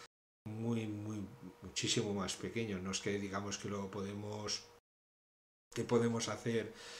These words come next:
eh, usarlo con una, con una G P U doméstica, pero dentro de poco se podrá hacer, dentro de muy poco.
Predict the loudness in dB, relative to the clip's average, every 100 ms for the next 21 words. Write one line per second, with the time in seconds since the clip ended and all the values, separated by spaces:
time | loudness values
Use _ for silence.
0 | -12 -10 -6 -4 -2 -2 2 4 4 4
1 | 2 -2 0 0 0 0 -4 -12 -12 -4
2 | -2 0 0 2 2 2 0 0 2 2
3 | 2 2 4 4 6 4 4 0 2 2
4 | 2 0 -2 4 4 2 -4 -10 -4 -2
5 | 0 0 0 -2 0 -2 -2 -6 -6 -2
6 | -2 0 -2 -4 -2 -2 -2 -6